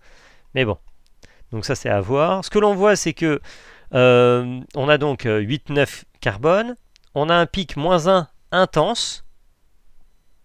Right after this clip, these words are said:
Acide, bof. Euh,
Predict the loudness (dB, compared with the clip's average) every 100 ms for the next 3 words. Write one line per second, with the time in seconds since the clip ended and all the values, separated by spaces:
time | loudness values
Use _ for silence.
0 | _ _ -20 -20 -20 -6 -2 0 0 -2
1 | -2 -8 -18 -20 0 2 2 0 -16 -20
2 | _ _ -20